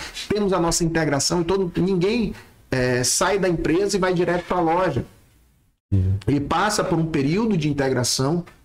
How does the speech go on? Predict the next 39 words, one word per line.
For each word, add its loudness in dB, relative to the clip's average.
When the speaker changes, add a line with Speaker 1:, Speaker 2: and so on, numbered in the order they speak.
Speaker 1:
três 2
diazinhos 0
de 0
treinamento 0
pra 0
ver 2
como 0
é 0
que -8
funcionam -2
as -2
coisas, 0
quais -2
são -2
os 0
valores 0
da 0
empresa, 0
o 0
que -2
que -2
pode, 0
o -4
que -2
que -2
não 0
pode, 0
como -2
é 0
que -4
usa 0
o 0
aplicativo, -2
como -2
é 0
que -4
não 0
usa. 0
Speaker 2:
Legal. 2